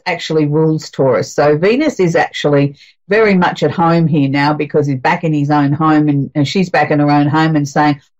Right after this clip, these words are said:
"I want to make the world beautiful." Venus is where we look for the prettier things in life, the things that bring us pleasure and bring us joy. Venus rules things like the arts, paintings,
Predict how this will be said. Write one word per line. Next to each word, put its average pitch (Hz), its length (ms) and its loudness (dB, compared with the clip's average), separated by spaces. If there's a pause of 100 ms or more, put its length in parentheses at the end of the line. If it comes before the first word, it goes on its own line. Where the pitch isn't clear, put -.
(120)
"I 170 60 0
want 185 240 -2
to 254 40 2
make 170 340 -2
the 165 100 -6
world 151 360 0
beautiful." 170 580 -2 (380)
Venus 240 340 0
is 226 140 0
where 185 260 2
we 170 160 0
look 165 280 -2
for 170 140 -2
the 156 120 -2
prettier 156 520 0
things 135 360 -2
in 143 180 2
life, 131 280 -2
the 147 80 -2
things 202 380 0
that 220 200 -2
bring 170 200 0
us 151 100 -4
pleasure 165 460 -2
and 156 200 0
bring 151 220 0
us 143 160 -4
joy. 139 460 0 (400)
Venus 202 360 0
rules 170 320 -2
things 165 340 0
like 147 260 0
the 131 220 -8
arts, - 640 -2 (360)
paintings, 170 840 -2